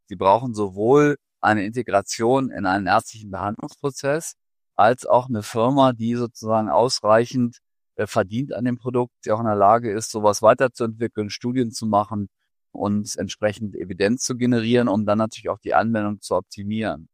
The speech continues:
Und man muss sich vorstellen, wenn ich jetzt eine neue digitale Medizin mache, dann kann das natürlich in einem globalen Kontext auch mal an irgendeiner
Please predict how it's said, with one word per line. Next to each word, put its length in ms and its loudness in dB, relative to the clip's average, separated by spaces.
Und 240 -4
man 140 2
muss 120 -2
sich 120 -10
vorstellen, 460 0
wenn 120 0
ich 80 -4
jetzt 180 -8
eine 280 2
neue 360 2
digitale 640 0
Medizin 600 -4
mache, 420 -2
dann 240 4
kann 240 2
das 200 0
natürlich 680 -6
in 180 -4
einem 240 0
globalen 440 2
Kontext 560 -6
auch 140 2
mal 160 -2
an 120 -4
irgendeiner 520 -2